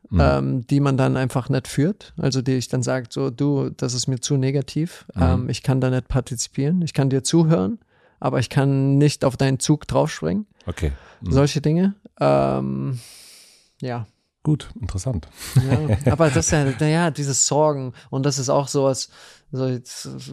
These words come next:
Speaker 2: gefühlt auch mein ganzes Leben lang so, sich Sorgen gemacht und so, so in diesem Moment sp-, spielt, spielen Sorgen absolut keine Rolle. Das ist immer nur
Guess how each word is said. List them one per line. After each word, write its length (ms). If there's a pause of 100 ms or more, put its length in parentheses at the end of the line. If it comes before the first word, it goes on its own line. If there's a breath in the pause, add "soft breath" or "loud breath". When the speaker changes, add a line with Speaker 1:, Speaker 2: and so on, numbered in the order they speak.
(120)
Speaker 2:
gefühlt 520
auch 280
mein 120
ganzes 300
Leben 220
lang 160
so, 260
sich 500
Sorgen 300
gemacht 300
und 160
so, 180
so 120 (180)
in 160
diesem 240
Moment 420
sp-, 240
spielt, 300 (240)
spielen 320
Sorgen 260
absolut 340
keine 220
Rolle. 300
Das 180
ist 140
immer 180
nur 380